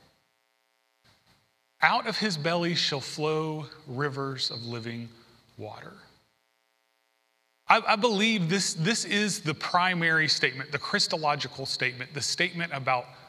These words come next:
Christ. Because then the very next statement is, begins to talk about us.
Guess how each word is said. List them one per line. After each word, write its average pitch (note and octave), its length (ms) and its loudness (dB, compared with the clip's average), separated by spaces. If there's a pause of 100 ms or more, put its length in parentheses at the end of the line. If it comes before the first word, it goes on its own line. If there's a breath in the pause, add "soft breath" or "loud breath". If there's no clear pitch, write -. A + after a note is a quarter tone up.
(160)
Christ. - 600 -6 (2750 loud breath)
Because G#3 260 4
then A3+ 220 4
the G3 80 4
very F#3+ 320 6
next F#3+ 380 4
statement E3+ 480 2
is, - 520 -2 (840)
begins G3 380 4
to F3+ 80 2
talk E3 280 6
about D3+ 260 4
us. - 440 2